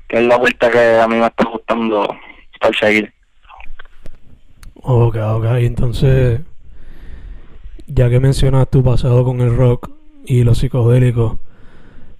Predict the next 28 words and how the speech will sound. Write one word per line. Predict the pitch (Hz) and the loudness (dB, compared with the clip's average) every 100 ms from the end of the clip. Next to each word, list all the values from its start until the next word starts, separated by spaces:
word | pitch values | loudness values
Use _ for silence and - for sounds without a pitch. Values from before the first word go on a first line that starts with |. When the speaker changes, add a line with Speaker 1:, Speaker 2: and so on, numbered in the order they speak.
| - - - - | -6 -6 -16 -2
Speaker 2:
¿cómo | 127 135 | 0 2
tú | 139 139 | 4 6
dirías | 139 139 139 | 6 4 4
que | - 127 127 123 120 120 117 131 - - - - - - - - | 2 4 4 4 4 4 2 0 -4 -16 -20 -20 -20 -20 -16 -4
ese | 139 123 135 | 0 2 0
estilo, | - - 135 135 131 127 | -2 0 2 4 4 4
ese | 120 131 | 2 2
tipo | 123 127 131 | 0 2 2
de | 123 | 2
música | 127 131 135 123 120 127 | -2 -2 0 2 2 0
se | - - 135 120 | -4 -4 0 2
ha | 117 117 120 123 120 120 - - - - - - - - - - - - - - - | 2 4 4 4 2 0 -6 -20 -20 -20 -20 -18 -18 -18 -20 -20 -18 -18 -18 -20 -12
mezclado | 156 131 117 - 127 123 | -4 -2 0 0 2 4
a | 120 | 2
lo | |
que | 117 | 0
estás | - 120 117 | 0 0 0
haciendo | 127 120 | 0 0
ahora | 117 117 | 2 2
poco | 113 117 120 | 0 -2 -2
a | |
poco? | 113 110 127 - - - - - - - - - | -4 -4 -8 -14 -16 -16 -16 -10 -6 -6 -4 -4
Speaker 1:
Yeah, | 110 120 117 - - | 0 0 -2 -2 -2
esa | - 117 | -2 -4
pregunta | 117 127 123 123 | -4 -4 -2 -4
está | 127 | -2
cabrón. | 127 120 135 - _ - | -2 0 -2 -4 _ -12
Este, | - - 110 110 95 95 | -12 -6 -4 -2 -4 -8